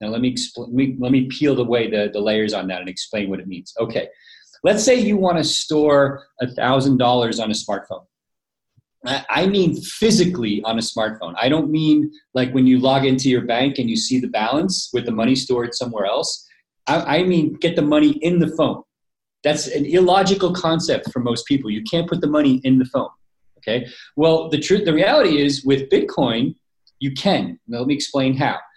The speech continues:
So if I owed you a thousand dollars and you have the Abra app or any other crypto app, I could actually send you, instead of Venmo or PayPaling a thousand dollars to you, I could actually send a thousand dollars of Bitcoin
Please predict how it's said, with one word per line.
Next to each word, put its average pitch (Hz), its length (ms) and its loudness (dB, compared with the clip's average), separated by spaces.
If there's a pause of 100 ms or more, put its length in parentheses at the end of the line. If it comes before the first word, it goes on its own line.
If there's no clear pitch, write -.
(180)
So 180 200 2
if 165 60 0
I 226 260 4
owed 226 200 4
you 190 140 2
a 170 40 4
thousand 151 480 2
dollars 131 640 0 (920)
and 120 160 0
you 160 80 2
have 143 260 2
the 131 140 0
Abra 120 420 -4
app 117 260 -4
or 104 160 0
any 123 200 2
other 123 260 0
crypto 165 420 0
app, 87 220 -8 (420)
I 151 140 2
could 190 220 2
actually 143 640 0
send 139 500 0
you, 120 320 -2
instead 127 340 0
of 143 240 -4 (400)
Venmo 135 420 2
or 117 140 2
PayPaling 120 580 -2
a 104 300 -2
thousand 117 300 -2
dollars 190 360 0 (280)
to 113 80 -8
you, 113 160 -2 (180)
I 165 140 2
could 202 100 2
actually 202 280 0
send 151 280 0
a 151 60 -2
thousand 135 400 -2
dollars 127 340 2
of 120 80 -6 (100)
Bitcoin 117 600 -2